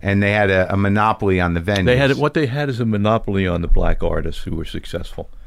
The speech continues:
Speaker 2: Um, so if you were a Teddy and you came into, uh, Baton Rouge
Speaker 1: Yeah.
Speaker 2: as a white artist, you,
Speaker 1: Yeah.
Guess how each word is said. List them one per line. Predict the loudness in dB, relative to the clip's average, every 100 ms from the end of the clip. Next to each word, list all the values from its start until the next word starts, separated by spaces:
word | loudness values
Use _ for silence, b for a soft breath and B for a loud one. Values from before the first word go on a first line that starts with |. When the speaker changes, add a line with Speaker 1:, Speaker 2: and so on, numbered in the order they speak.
| b b b b
Speaker 2:
Um, | -10 -8 -8 -10 b b b
so | -8 -4
if | -2
you | 0
were | 2 0
a |
Teddy | 0 -2 0 0 -2
and | -4
you | -6
came | -6 -4 -4
into, | -6 -8 -8 -6 -6 -8 -14 -20 -20 -20 -20 -20 -20 _ _ -10
uh, | -10
Baton | -4 -2 -2 -4
Rouge | -8 -10 -6
Speaker 1:
Yeah. | 0 0 0 -6
Speaker 2:
as | -10 -6
a | -6
white | -4 -2 0
artist, | 0 -2 -2 -8 -10
you, | 0
Speaker 1:
Yeah. | 0 0